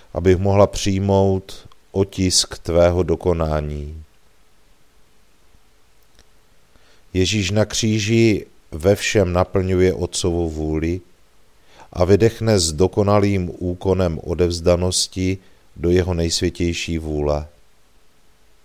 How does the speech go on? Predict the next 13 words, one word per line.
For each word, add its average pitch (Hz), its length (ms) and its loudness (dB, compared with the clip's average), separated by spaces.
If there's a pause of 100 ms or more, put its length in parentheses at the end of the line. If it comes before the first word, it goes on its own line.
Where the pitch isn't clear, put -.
(560)
A 92 60 -6
plníme 92 540 0
my 82 260 -2
ve 85 140 -2
všem 85 380 -2
vůli 80 340 -4
Boží? 78 560 -6 (1600)
Odevzdáváme 92 920 6
se 98 180 2
dokonale 90 600 2
do 85 140 2
jeho 87 280 2
vůle, 82 500 2